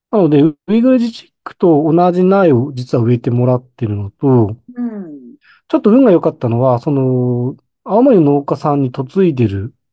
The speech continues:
Speaker 1: 方に、
Speaker 2: うん。はい。
Speaker 1: なんと、もともとウイグル自治区で育てたことあるよって人がいたんです。
Speaker 2: えー、うん。
Speaker 1: それは運が良かっ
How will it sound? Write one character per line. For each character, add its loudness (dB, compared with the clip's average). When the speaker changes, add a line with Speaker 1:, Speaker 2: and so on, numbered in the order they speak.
Speaker 1:
方 -6
に、 -2
Speaker 2:
う -14
ん。 -10
は -8
い。 -14
Speaker 1:
な 0
ん -2
と、 -4
も -6
と 0
も 2
と 4
ウ 4
イ 2
グ 2
ル 2
自 -10
治 -10
区 -2
で 2
育 -2
て -8
た -4
こ -4
と 0
あ 2
る 0
よ 0
っ -10
て -12
人 -18
が -16
い -6
た 0
ん -4
で -18
す。 -20
Speaker 2:
え 2
ー、 0
う 2
ん。 -18
Speaker 1:
そ -10
れ 4
は 4
運 2
が 0
良 -2
か -6
っ -10